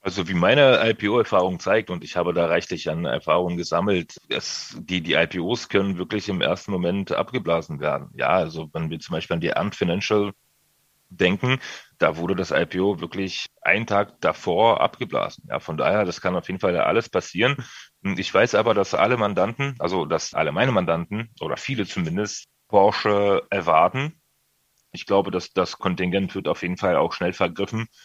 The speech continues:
Und ich meine, Porsche ist ja auch ein bisschen prestigelastig. Und so eine Aktie im Portfolio zu haben, ist schon was. Ich meinerseits besitze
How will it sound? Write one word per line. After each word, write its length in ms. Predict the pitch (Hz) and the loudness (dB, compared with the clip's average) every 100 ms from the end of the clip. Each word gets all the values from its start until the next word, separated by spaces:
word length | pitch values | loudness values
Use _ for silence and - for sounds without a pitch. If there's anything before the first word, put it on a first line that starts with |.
| _ _ _ | _ _ _
Und 720 | - 101 104 104 101 95 - | 0 2 4 2 0 -2 -6
ich 140 | - | -4
meine, 180 | 101 101 | 0 0
Porsche 400 | - 95 123 127 | 4 6 6 4
ist 260 | 101 80 - | 0 0 2
ja 120 | 85 | 4
auch 200 | 92 - | 4 0
ein 120 | 85 | -6
bisschen 320 | 78 98 87 | -4 -4 -4
prestigelastig. 1080 | - 87 - 85 - - 87 95 - 69 - - _ _ _ _ | -4 -8 -10 -10 -10 -2 0 0 -2 -8 -10 -20 _ _ _ _
Und 640 | - 87 90 92 92 95 | -2 2 4 2 0 -2
so 60 | 92 | 0
eine 140 | 92 | 2
Aktie 240 | 95 - 104 | 2 0 -4
im 60 | |
Portfolio 440 | 95 92 - 98 107 | -2 -6 -4 -4 -2
zu 180 | 101 90 | 0 2
haben, 320 | 95 98 90 | 2 2 -2
ist 140 | - | -2
schon 220 | - 92 | 0 0
was. 280 | 71 69 - - - | -2 -8 -8 -6 -4
Ich 280 | 135 - _ | -4 -6 _
meinerseits 640 | 107 120 123 104 120 - 95 90 | 2 4 4 4 2 0 -4 -4
besitze 680 | 95 87 110 - - 113 | -4 -6 -8 -6 -4 -4